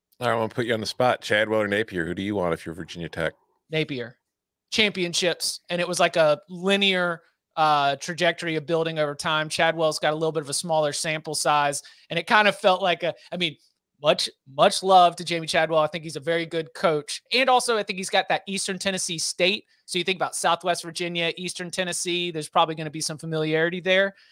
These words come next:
Speaker 2: But Napier felt like it built up to championship contention,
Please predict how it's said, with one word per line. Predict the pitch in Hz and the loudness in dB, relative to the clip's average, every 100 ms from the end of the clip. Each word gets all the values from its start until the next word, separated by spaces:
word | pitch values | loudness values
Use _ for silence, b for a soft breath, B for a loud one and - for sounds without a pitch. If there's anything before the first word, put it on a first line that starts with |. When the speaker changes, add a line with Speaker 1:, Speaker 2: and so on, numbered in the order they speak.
| b _ | b _
Speaker 2:
But | 160 160 | -2 -2
Napier | 160 170 175 196 214 208 180 | -10 -14 0 0 0 0 -2
felt | - 175 175 | 2 2 4
like | 160 156 | 0 0
it | 147 147 _ | -8 -10 _
built | 180 202 202 - | 2 2 2 -4
up | 170 165 - | 0 0 -2
to | - | -6
championship | 151 175 160 160 156 156 | -4 -4 -4 -6 -6 -6
contention, | - 147 165 151 160 147 | -8 -6 -6 -6 -6 -6